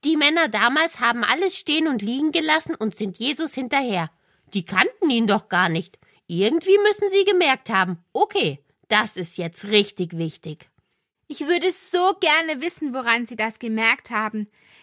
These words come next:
Speaker 2: Ich vermute mal schwer, dass es irgendwas mit Jesu Auftreten zu tun hatte und dem, wie er auf andere wirkte.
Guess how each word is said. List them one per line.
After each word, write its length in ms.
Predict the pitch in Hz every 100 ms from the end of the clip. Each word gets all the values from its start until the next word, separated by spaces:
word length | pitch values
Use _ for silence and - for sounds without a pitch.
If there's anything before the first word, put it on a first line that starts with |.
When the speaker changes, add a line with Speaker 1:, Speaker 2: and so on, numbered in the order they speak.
| _
Speaker 2:
Ich 140 | 277 -
vermute 500 | 269 254 339 - 285
mal 200 | 247 247
schwer, 400 | 240 254 277 277
dass 180 | 220 247
es 180 | 220 -
irgendwas 600 | 262 339 349 269 247 -
mit 180 | 254 220
Jesu 280 | 262 262 277 -
Auftreten 680 | 247 349 - 262 233 - 208
zu 120 | 214
tun 340 | - 220 208
hatte 280 | 208 202 202 - _ _ _
und 220 | - 240
dem, 240 | 262 294 294
wie 80 | 302
er 220 | 226 240
auf 80 | -
andere 480 | 220 240 254 233 208
wirkte. 500 | 269 320 - 214